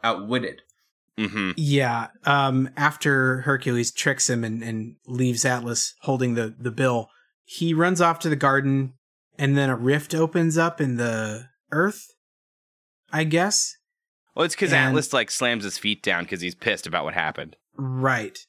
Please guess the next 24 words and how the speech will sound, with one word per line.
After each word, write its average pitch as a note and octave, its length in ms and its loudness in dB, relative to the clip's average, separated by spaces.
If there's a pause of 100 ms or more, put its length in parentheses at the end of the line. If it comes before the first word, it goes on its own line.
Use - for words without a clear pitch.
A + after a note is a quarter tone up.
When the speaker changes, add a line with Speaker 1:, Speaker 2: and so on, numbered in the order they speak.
(200)
Speaker 3:
right. B2+ 260 0
Speaker 2:
Atlas A2 260 -2
makes A2+ 200 0
a G2+ 40 -2
bunch G2+ 200 0
of F2 60 -4
shockwaves, F2 580 0
and E2+ 120 -2
then E2+ 100 0
a E2+ 60 0
whole, F#2+ 220 -2
a G2 60 2
big F2+ 220 -4
crevasse F2 680 -2
opens, F2 600 -2
and E2+ 340 -8
Hercules F#2+ 680 -2
and F2+ 100 -4
the E2 100 -12
pygmies F2+ 320 -4
fall F2+ 240 -2
down F2 300 -2
in F2 100 -4
it, E2 220 -6